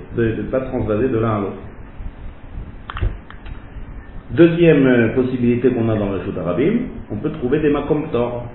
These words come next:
Et il y en a beaucoup. Si vous faites attention d'après les critères que je viens de dire, il y en a plein des Makom Ptor. Tous les poteaux qu'il y a dans le Reshut Harabim, quasiment, en général un poteau,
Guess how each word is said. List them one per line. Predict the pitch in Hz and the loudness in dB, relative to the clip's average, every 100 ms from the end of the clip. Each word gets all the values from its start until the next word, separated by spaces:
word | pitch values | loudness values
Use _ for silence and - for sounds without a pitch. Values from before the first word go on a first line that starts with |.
| - - - | -14 -16 -8
Et | 98 | -2
il | |
y | |
en | 107 | 2
a | 117 | 2
beaucoup. | 139 156 143 127 - - - - - - - - - - - - - | 0 2 0 0 -8 -16 -20 -20 -20 -18 -18 -18 -20 -20 -20 -20 -12
Si | - | -4
vous | 123 | -2
faites | 131 | 0
attention | 123 117 120 120 | 0 0 0 0
d'après | 110 113 | -2 -2
les | 110 | -2
critères | - 113 117 110 | -2 -2 -2 -2
que | |
je | 101 | -4
viens | 101 | -2
de | |
dire, | 113 151 | -2 0
il | |
y | 110 | 0
en | |
a | 107 | -2
plein | - - 165 151 | -6 -6 -2 0
des | |
Makom | 117 107 95 90 | 0 -2 -4 -6
Ptor. | 87 90 - | -6 -8 -6
Tous | 190 | -2
les | 165 | -2
poteaux | 160 156 151 | 0 0 0
qu'il | 127 | 0
y | 123 | 0
a | |
dans | 113 | 0
le | 110 | -2
Reshut | 110 117 | -2 -2
Harabim, | 113 110 139 170 | -2 -2 -2 -2
quasiment, | 143 131 127 127 165 - - | 0 0 0 0 -4 -8 -6
en | 120 | -2
général | 127 143 151 143 | -2 0 0 0
un | |
poteau, | 127 120 131 160 | 0 2 2 0